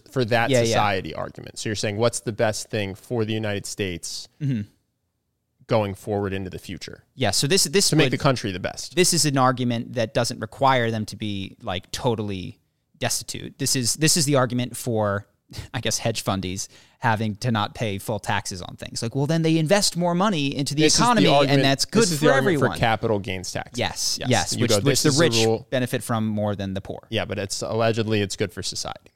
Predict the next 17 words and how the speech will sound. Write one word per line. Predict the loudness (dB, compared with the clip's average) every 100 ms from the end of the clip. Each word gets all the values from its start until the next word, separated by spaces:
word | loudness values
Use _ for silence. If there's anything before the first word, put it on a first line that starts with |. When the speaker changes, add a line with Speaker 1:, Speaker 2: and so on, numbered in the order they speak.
| -4
Speaker 2:
Yes. | -4 -2 -4 -4 -6 _ 0
Um, | 2 4 4
and | 4
then | 4 4
it | 2 2
seems, | 4 4 4
Speaker 1:
Allegedly. | 2 -2 -12 _
Speaker 2:
it | -2
seems | 2 4 6
there | 4
is | 4
a |
disagreement | 2 2 2 2 4 2 0
there | -2 -2
and, | -2 -2 -4 _ _ -4
uh, | -2 0
about | 0 0 0